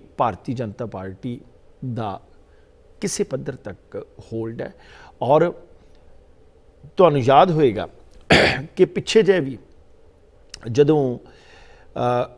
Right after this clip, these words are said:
ਸਿੱਖ ਕਾਰਕੁਨਾਂ ਨਾਲ ਵੱਡੇ ਪੱਧਰ ਦੇ ਉੱਤੇ ਗੱਲ ਹੋਈ ਤਾਂ ਫਗਵਾੜੇ ਦੇ ਹੀ ਆਗੂਆਂ ਦੀ ਜਿਹੜੀ ਗੱਲ ਹੈ ਉਹ, ਅ, ਸਿੱਖ ਆਗੂਆਂ ਨਾਲ ਵੀ ਹੋਈ।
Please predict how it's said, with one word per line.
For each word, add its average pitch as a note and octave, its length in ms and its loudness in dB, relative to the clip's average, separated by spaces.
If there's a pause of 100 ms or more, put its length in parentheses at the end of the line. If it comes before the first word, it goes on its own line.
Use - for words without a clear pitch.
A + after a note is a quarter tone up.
(100)
ਸਿੱਖ - 420 2
ਕਾਰਕੁਨਾਂ C3+ 480 -2
ਨਾਲ B2 260 -8
ਵੱਡੇ A2+ 300 -6
ਪੱਧਰ B2 280 -8
ਦੇ A#2+ 120 -10
ਉੱਤੇ A2 240 -10
ਗੱਲ G#2+ 200 -12
ਹੋਈ G#2 220 -10
ਤਾਂ A#2 140 -16
ਫਗਵਾੜੇ A2+ 560 -4
ਦੇ B2 440 -4
ਹੀ G#3 160 -2 (160)
ਆਗੂਆਂ B2 380 -6
ਦੀ A#2 120 -8
ਜਿਹੜੀ A#2+ 220 -8
ਗੱਲ G2+ 260 -10
ਹੈ F#2 100 -14 (120)
ਉਹ, A#2+ 240 -8 (720)
ਅ, F#2 40 -12
ਸਿੱਖ - 300 -12
ਆਗੂਆਂ G#2+ 280 -14
ਨਾਲ F2+ 160 -14
ਵੀ G2+ 160 -18
ਹੋਈ। B2+ 220 -16